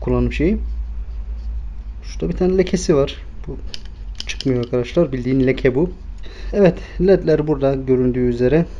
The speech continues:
Otuz altı tane led var arkadaşlar. Şimdi bir pilimizi takalım bakalım kademe kademe nasıl. İki adet üç A pille çalışıyor. Yani kumandanın içine takılan pillerden.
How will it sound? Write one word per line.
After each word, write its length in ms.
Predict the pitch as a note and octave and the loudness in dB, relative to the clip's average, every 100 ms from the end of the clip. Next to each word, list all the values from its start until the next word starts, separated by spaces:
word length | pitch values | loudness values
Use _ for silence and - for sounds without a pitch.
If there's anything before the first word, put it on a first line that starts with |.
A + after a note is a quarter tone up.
| - - C#3+ | -10 -6 -4
Otuz 220 | D3 - | -4 0
altı 200 | C#3 - | 0 0
tane 320 | B2+ C#3+ D3+ | 0 2 4
led 200 | C#3 C#3 | 2 2
var 80 | B2 | 0
arkadaşlar. 460 | A#2+ - - - - | 0 -2 -8 -8 -8
Şimdi 380 | - G3+ F3+ | -4 -2 -2
bir 40 | F#3 | -2
pilimizi 380 | F#3+ F3+ F3 F3 | 0 2 2 4
takalım 440 | F3 E3 C#3+ D3 | 4 6 4 4
bakalım 380 | D3 - C#3 C#3+ - - - - - - - - - - - - | 2 4 2 0 -6 -10 -10 -12 -10 -12 -12 -12 -12 -10 -8 -2
kademe 320 | C3+ B2 A#2+ | 0 2 2
kademe 300 | A#2+ A#2 C3 - B2+ | 2 2 0 -2 0
nasıl. 380 | B2 - C3+ - - - - - - | 0 2 -2 -2 -10 -12 -14 -16 -12
İki 220 | - - D3+ | -8 2 4
adet 220 | D#3 F3+ - - - | 4 2 -4 -8 -4
üç 180 | F3 | -2
A 160 | D3+ C3+ | 0 0
pille 220 | C3 A#2+ | 0 -2
çalışıyor. 500 | A#2 A#2+ A2+ E3 F#3+ - - - - - - - - - - | 0 -2 0 2 2 2 -10 -12 -12 -12 -12 -14 -12 -12 -4
Yani 240 | C3+ A#2+ | -2 0
kumandanın 420 | - C3 B2+ B2 B2 | 0 2 4 4 2
içine 240 | - B2 | 0 -4
takılan 360 | - - B2 - | -4 0 0 -2
pillerden. 460 | A#2+ B2 B2 G#3 | -2 0 4 4